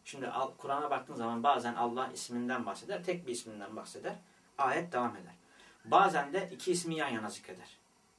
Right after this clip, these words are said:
Tek haliyle zikretmesiyle de kemaldir. İki,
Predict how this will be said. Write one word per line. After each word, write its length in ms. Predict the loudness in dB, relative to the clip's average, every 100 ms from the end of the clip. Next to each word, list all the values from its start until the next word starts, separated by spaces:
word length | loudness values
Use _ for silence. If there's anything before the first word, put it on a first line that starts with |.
| _ _ _ _ -20 -20 _ -6
Tek 240 | -2 0
haliyle 500 | 4 6 8 6 4
zikretmesiyle 880 | 2 -2 -2 -2 -6 -6 -4 0 0
de 100 | 0
kemaldir. 600 | -2 -4 -4 -4 -6 -8 -20 _ _ _ _ _ _ -12
İki, 420 | 0 4 4